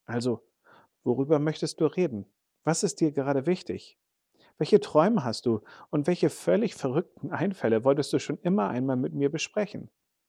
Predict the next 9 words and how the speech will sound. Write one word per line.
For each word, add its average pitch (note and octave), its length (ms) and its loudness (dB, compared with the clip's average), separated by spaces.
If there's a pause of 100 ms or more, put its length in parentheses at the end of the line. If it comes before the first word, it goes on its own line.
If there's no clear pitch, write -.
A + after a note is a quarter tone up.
(340)
Sei C3 260 -2
unbesorgt. C#3+ 760 -2 (680)
Du C3+ 100 -6
kannst C#3 320 -6
nichts E3+ 180 -6
Falsches F3+ 460 -4
sagen, G2+ 260 -4
nichts D3 260 -2
Unwichtiges. B2+ 960 -4